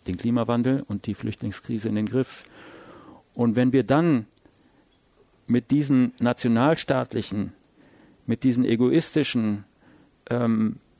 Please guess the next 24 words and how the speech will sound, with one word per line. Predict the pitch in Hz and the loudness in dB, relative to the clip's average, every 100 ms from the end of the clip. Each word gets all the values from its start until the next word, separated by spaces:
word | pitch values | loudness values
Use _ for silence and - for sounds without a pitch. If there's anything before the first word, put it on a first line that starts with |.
| _ _ _ _ _ _ _ _ _ _ _ | _ _ _ _ _ _ _ _ _ _ _
Gefühlen | 123 127 - 151 160 147 127 | -4 -4 2 4 6 6 2
und | 117 113 - - | 0 -2 -2 -2
Politiken | 139 120 117 165 143 120 - _ | 0 0 0 0 2 0 0 _
unterwegs | 117 123 107 123 - | 0 2 2 0 0
sind, | 131 131 | 0 0
dann | 135 127 | 0 0
wird | 143 | 0
sich | - 127 | -2 -6
zeigen, | - 135 147 151 123 | -6 -2 2 2 2
dass | 107 - | 0 -4
die | 107 | -2
Welt | 98 98 - | 0 -2 -4
sich | 98 - - _ - | -10 -10 -18 _ -12
dramatisch | 104 98 90 98 | -6 -4 -4 -8
verändert | - 92 92 87 - | -8 -8 -6 -8 -10
hat. | 95 - - - | -12 -14 -20 -8
Auf | 117 - | -6 -2
der | - | 0
anderen | 156 147 | 0 2
Seite | 156 151 | 0 0
sehe | 131 151 156 | 0 2 2
ich | - | 0
im | 139 | 0
Moment, | 139 139 147 - | 2 2 0 -4